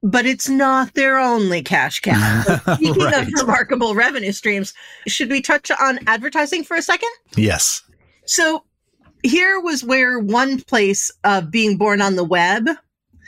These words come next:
Speaker 1: Amazon can compete directly with Google. So now we have two eight hundred pound gorillas.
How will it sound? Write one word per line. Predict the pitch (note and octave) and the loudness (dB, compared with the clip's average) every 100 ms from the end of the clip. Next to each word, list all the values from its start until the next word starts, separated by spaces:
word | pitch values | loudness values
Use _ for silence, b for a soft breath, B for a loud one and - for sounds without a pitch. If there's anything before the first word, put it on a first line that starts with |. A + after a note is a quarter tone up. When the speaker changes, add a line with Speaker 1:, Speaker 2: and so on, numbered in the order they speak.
| B B - | B B -2
Speaker 1:
Amazon | A#3 A#3+ A#3+ B3 A3+ | 0 0 0 0 0
can | G#3 A#3 | -2 -2
compete | G#3+ A3+ - G#3+ E3+ | 0 -2 -2 -4 -2
directly | G#3 F#3 - G#3 | 0 0 0 0
with | G3 G3+ | 0 0
Google. | E4 D4 F#3+ | 0 2 -2
So | - B3+ | -2 0
now | B3 C#4 | 2 2
we | C#4+ A#3+ | 0 -2
have | A3+ - | -2 -6
two | - A#3+ A3 | -4 -2 0
eight | - G3+ | 0 0
hundred | F#3+ F3 E3 | 0 0 0
pound | F3+ F3 | -2 -2
gorillas. | E3+ D#3 C3+ A#2 - | -2 -2 -2 -4 -6